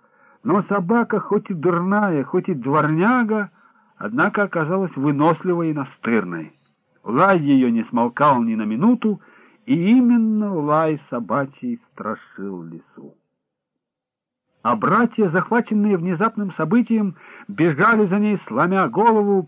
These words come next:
потные, разгоряченные, оглушенные собственными криками и азартом преследования.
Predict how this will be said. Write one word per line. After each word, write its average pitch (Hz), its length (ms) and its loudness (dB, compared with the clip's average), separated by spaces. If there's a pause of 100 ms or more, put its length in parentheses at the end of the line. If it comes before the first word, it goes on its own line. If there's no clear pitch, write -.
потные, 180 760 -2
разгоряченные, 170 960 -2
оглушенные 185 840 0
собственными 143 560 -4
криками 170 460 -4
и 143 80 -2
азартом 143 640 -2
преследования. 98 880 -8